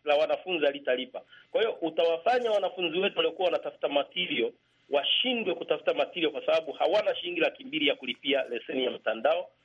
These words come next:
hawana shilingi laki mbili ya kulipia leseni ya kufanya biashara, na hiyo ni kila mwaka, kwa sababu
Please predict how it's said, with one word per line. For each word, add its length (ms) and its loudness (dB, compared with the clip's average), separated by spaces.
hawana 480 2
shilingi 260 -2
laki 260 0
mbili 280 -2
ya 80 6
kulipia 440 -2
leseni 460 0
ya 80 4
kufanya 320 2
biashara, 500 0
na 100 2
hiyo 180 0
ni 100 -2
kila 240 2
mwaka, 240 2
kwa 160 -10
sababu 240 0